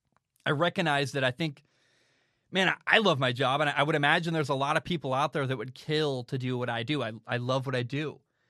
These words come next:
and I never wanna take my job for granted. I never wanna take, uh, the audience for granted. Um, I, you know, I, I, I just, I love it, and I, I work because I enjoy it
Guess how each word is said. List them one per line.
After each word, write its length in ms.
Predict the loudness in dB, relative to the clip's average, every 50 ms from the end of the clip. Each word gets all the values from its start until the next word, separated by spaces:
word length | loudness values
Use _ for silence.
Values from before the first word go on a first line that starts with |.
| _ _ _ _ _ -8
and 100 | -4 -2
I 60 | -2 0
never 260 | 2 0 0 0 0
wanna 140 | -2 -4 -2
take 220 | -2 -2 -2 0
my 100 | -2 -2
job 300 | 0 0 0 0 0 -4
for 140 | -4 -6 -6
granted. 460 | -4 -2 -2 -2 -2 -2 -2 -4 -4
I 60 | -2 -2
never 200 | -2 -4 -4 -4
wanna 160 | -4 -4 -6
take, 380 | -6 -4 -4 -4 -4 -4 -4
uh, 220 | -4 -2 -2 -2 -4
the 160 | -6 -8 -8
audience 400 | -4 -2 -2 -2 -2 -4 -8 -8
for 140 | -6 -6 -4
granted. 520 | -2 -2 -2 -2 -2 -2 -4 -6 -8 -10 _ _ _ _ _ _ _ _ _ _ _ _ _ -6
Um, 520 | -4 -4 -2 -4 -4 -4 -4 -6 -8 -6 -2
I, 460 | 0 0 0 0 0 -2 -4 -6 -4
you 120 | -4 -4 -4
know, 120 | -4 -6 _ _ _ _ _ _ _ _ _ _ _ _ _ _ _ _ -8 -8
I, 280 | -8 0 2 2 2
I, 0 | 2 0 -2
I 100 | -4 -2
just, 280 | -2 -4 -4 -6 -4 -2
I 100 | -2 0
love 280 | 2 2 2 2 2
it, 160 | 0 -2 0 0
and 140 | -2 0 0
I, 200 | 0 0 -2 0 0
I 140 | 0 0 0
work 420 | 0 0 0 2 0 0 -2 -6 -20 -18 -16 -6
because 440 | -4 -4 -4 -2 -2 -2 -2 -2
I 120 | -2 -2 -2
enjoy 540 | -2 -2 -4 -4 -4 0 0 0 0 0 0
it 180 | -2 -4 -6